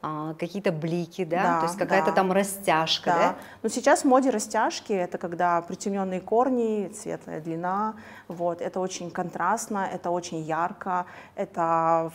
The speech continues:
Speaker 2: всегда вызывает какие-то такие взгляды со стороны.
Speaker 1: Это, вот эта растяжка, вот этот, а, многоцветие, да, дает ощущение, как будто ты только что там где-то отдохнул, у тебя волосы просто выгорели.
Speaker 2: Выгорели, да, это тоже есть такой момент.
Speaker 1: Мгм.
Speaker 2: Вот, ну, в принципе,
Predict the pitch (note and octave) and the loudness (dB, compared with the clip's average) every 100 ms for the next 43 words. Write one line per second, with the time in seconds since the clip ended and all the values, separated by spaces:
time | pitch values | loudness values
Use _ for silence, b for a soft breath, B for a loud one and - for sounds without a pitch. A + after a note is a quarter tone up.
0 | - - G3 F3+ F#3 F#3 F3+ F3+ E3+ F3 | -10 -6 -4 4 6 6 4 -2 4 4
1 | E3+ E3+ - E3+ E3 - - E3 D#3+ F#3 | 4 0 -16 -10 -10 -10 -10 -6 -6 -4
2 | E3+ D#3+ E3+ F#3 - - F3+ F3+ F3+ F3 | 0 2 0 -4 -8 -10 -8 -8 -6 -8
3 | F3 - F#3+ F#3 F#3+ G3+ G3 G#3+ - C#4+ | -8 0 2 4 2 2 0 0 2 2
4 | F#4 - F#3 F#3 F3+ F3+ F3 F3 E3 E3+ | 2 -2 -2 0 0 0 0 0 0 0
5 | E3+ E3 E3 D#3+ - - F#3 F#3 F#3 - | -2 -2 -2 -4 -6 -6 -2 0 -2 -2
6 | B3 A4 - F3+ E3+ A#3+ - B B B | 2 2 2 -2 0 -2 -4 B B B
7 | F3 G#3+ B3+ A3+ G#3+ D#4+ A#4 G#4 G#3 G#3+ | 2 4 6 4 4 4 4 4 2 0
8 | G#3+ - C4 - - A3 G#3+ F3 E3 G3 | -2 4 4 4 0 0 2 -2 -2 -2
9 | F#3+ E3 D#3+ E3+ A3+ C#4+ D#4 - F#3+ A#3 | 0 0 -2 -6 -2 2 4 4 2 6
10 | C#4+ B3+ F#3 G#3 - F3+ G#3 G3+ - G3+ | 6 6 0 -6 -4 -4 0 2 4 4
11 | F#3+ E3+ F3+ F3+ F3 E3+ E3 F#3+ G#3 E3+ | 2 -2 -10 -2 2 4 2 -2 -6 -8
12 | E3 D#3+ E3 - - F3+ F3+ - G3 - | -8 -8 -10 -12 -16 -14 -12 -14 -18 -18
13 | F#3 E3 F3+ F3+ F3 G#3 A3+ C#4 B3+ - | -14 -12 -4 0 0 2 4 4 2 -4
14 | - C#4 F#4+ D#4+ G#3+ | 0 2 2 0 -2